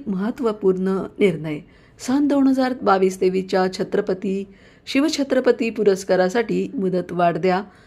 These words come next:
फेरसमाविष्ट केलेल्या क्रीडा प्रकारातील अर्ज मागवून घ्या. उपमुख्यमंत्री अजित पवार यांचे निर्देश.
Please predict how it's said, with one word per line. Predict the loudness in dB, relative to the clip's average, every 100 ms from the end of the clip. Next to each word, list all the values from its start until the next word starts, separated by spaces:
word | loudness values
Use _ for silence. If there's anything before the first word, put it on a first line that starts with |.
| -20 2
फेरसमाविष्ट | 6 6 6 0 0 -2 0 -2 0
केलेल्या | 2 4 2 0
क्रीडा | -4 -4 0 0
प्रकारातील | 0 -2 0 -2 -2 -4 -4
अर्ज | -2 -2 -2 -4 -6 -18 -20 _
मागवून | -4 -2 -2 -4 -4
घ्या. | -6 -8 -12 -18 -20 _ -6
उपमुख्यमंत्री | 2 2 2 -4 -6 -6 -4 -4 -2
अजित | -2 -2 -4
पवार | -4 -4 -2
यांचे | -2 -2 -2 -2 -2 0
निर्देश. | -2 -2 -4 -6